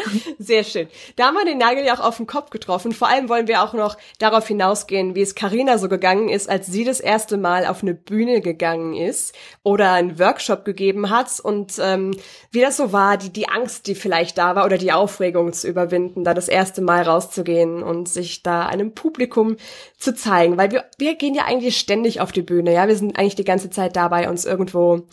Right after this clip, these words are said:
zu präsentieren und Leute von uns begeistern zu wollen. Ich möchte zuerst mal von dir wissen, Carina,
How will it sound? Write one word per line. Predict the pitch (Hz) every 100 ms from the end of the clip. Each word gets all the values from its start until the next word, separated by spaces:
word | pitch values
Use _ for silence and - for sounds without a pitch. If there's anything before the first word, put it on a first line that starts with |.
| - - _
zu | -
präsentieren | 226 226 208 202 - 196 180 175 175
und | 175 175
Leute | 175 170 175
von | 196
uns | 175 175
begeistern | 185 180 185 190 175 165
zu | 175 170
wollen. | 170 170 170 175 - - -
Ich | -
möchte | 285 349 370
zuerst | 285 - 294
mal | 277
von | 269 262
dir | 220 214
wissen, | 226 247
Carina, | 226 220 220 214 220